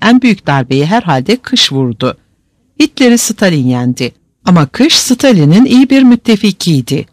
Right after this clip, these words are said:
Bizim ise şu anda düşmanımızdır." Yemekten sonra yeniden toplanıldı. Hıdır konuşmasında unuttuğu bazı hususlara değindikten sonra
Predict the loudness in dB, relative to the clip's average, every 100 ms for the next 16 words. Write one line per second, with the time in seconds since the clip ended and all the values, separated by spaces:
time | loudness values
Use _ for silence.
0 | _ _ 2 4 2 2 -2 0 0 2
1 | 0 -2 -2 0 2 4 2 -2 -8 -10
2 | -10 -14 _ _ _ _ _ _ _ 0
3 | 2 0 -2 -2 -2 -2 -2 0 0 2
4 | -2 -4 -8 -6 -4 -2 -4 -6 -8 _
5 | _ _ 0 0 0 0 0 0 -4 -2
6 | -2 -2 -2 -6 -4 -2 0 0 0 -4
7 | -4 -4 -2 -2 -2 0 -2 -4 -6 -4
8 | -4 -4 -4 -4